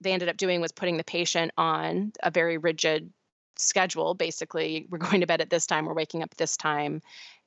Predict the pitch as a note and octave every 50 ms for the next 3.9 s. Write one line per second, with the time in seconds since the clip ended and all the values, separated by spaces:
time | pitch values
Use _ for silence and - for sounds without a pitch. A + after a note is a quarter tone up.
0 | _ - F#3 F#3 F3 F3 E3+ E3+ E3+ E3 D#3+ - - - - E3 D#3+ D#3+ D#3 D#3
1 | D#3 D#3+ G#3 - F3+ F3 F3+ D#3+ D#3 - F3+ E3 - E3 D#3+ D#3 - - - -
2 | - - - - - F3+ F3+ E3 D#3+ D#3+ D#3+ D#3+ - - - - _ - E3+ D#3+
3 | E3 D#3+ D#3+ D#3+ E3+ - - - - - F3 E3 D#3+ D#3 D#3 - - -